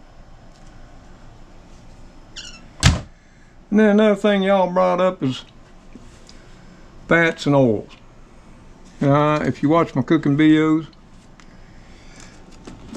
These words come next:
and that, you'll see me use my olive oil.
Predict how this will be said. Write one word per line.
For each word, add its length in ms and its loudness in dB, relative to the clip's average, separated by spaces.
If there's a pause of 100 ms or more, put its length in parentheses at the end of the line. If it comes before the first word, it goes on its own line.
(160)
and 140 4
that, 260 2 (540)
you'll 140 2
see 180 0
me 160 4
use 200 0
my 140 4
olive 360 0
oil. 320 0